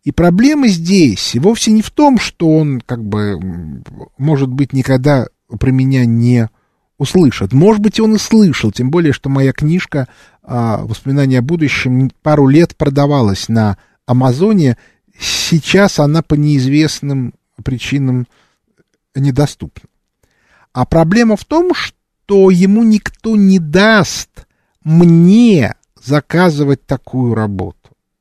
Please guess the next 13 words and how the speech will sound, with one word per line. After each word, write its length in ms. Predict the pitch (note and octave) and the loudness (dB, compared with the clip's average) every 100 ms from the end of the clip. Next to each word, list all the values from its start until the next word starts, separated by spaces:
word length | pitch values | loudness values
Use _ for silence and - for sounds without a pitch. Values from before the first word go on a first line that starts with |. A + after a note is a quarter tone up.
| _ _ _ _ _ _ _ _ _ _ | _ _ _ _ _ _ _ _ _ _
То 80 | A#2 | -10
есть 320 | B2 - - | -10 -14 -16
ему 320 | - C3+ G#3+ | -6 0 2
немедленно 520 | B3 G3+ B3+ A#3 G#3 F#3+ | 4 4 2 2 0 0
скажут, 580 | - E3 B2+ G#2 E3+ | -2 -2 -2 -2 -8
что, 680 | - - - D3+ D3+ D3 C#3+ - _ _ _ - | -10 -16 -12 -4 -2 0 -2 -8 _ _ _ -10
э, 380 | A#2 A2+ G#2 G2+ | -6 -4 -6 -6
соответственно, 640 | A#2 A2+ C3+ C3 - A#2+ | -8 -4 -4 -6 -8 -4
э, 140 | B2 C#3+ _ | -2 -4 _
ну, 160 | D#3 C#3+ _ | -14 -14 _
причём, 240 | - A3+ - _ F#3+ G3 - | -2 -2 -2 _ -8 -6 0
как 160 | G#3 | 0
бы 120 | F#3 | 0